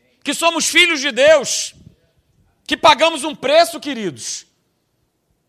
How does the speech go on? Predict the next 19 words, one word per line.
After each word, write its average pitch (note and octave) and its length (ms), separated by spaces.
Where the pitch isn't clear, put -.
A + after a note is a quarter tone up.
Então D4 260
não D#4 220
entra E4 320
nessa D4 240
cilada C#4 380
do C4 100
inferno, C4 460
do A#3+ 100
famoso, C4 400
"Ah, D4 680
tá C#4+ 120
ruim, C#4+ 180
mas D4+ 160
tá C4+ 120
bom." A3+ 560
Para C#4+ 240
de C4+ 100
declarar C4 520
isso. - 500